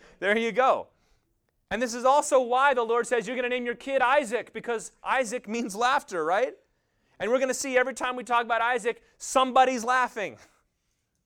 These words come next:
She's how old? She's gonna have a baby? And in verse eighteen, Abraham goes, "Lord, how about Ishmael? We've already got Ishmael."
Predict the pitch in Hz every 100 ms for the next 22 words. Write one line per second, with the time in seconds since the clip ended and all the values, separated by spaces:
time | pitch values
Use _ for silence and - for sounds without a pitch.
0 | _ _ _ _ _ _ 151 - 151 208
1 | 320 381 285 359 269 - _ _ _ _
2 | _ _ _ _ _ _ 170 302 240 226
3 | 269 175 151 226 294 381 370 - _ _
4 | _ _ _ _ _ _ _ _ _ _
5 | _ 185 233 269 262 262 247 - 269 254
6 | 233 220 220 208 214 196 190 180 - _
7 | _ - 190 196 185 - _ _ _ _
8 | _ - - 214 190 175 151 113 82 _
9 | _ _ _ _ 147 226 220 147 190 175
10 | 139 - 104 90 76 -